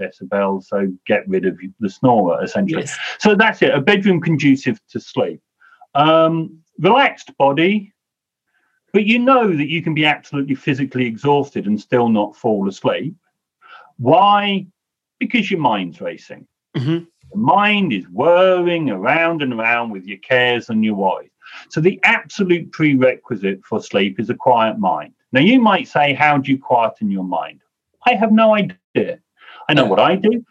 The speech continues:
Speaker 1: I read every night. Uh, but I'm not saying that you need to read. You, uh,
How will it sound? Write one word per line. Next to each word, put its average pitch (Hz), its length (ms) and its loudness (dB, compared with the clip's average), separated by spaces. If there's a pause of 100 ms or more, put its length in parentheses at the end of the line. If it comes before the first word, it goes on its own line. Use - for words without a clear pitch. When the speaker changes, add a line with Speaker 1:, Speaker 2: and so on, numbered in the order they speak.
(200)
Speaker 1:
I 190 120 2
read 220 320 2
every 95 280 -2
night. 80 260 -8 (540)
Uh, 123 240 2
but 170 340 0
I'm 185 120 4
not 190 140 2
saying 175 240 0
that 151 120 0
you 131 300 2
need 123 320 0
to 117 100 -6
read. 160 420 0
You, 147 340 -2 (160)
uh, 113 180 0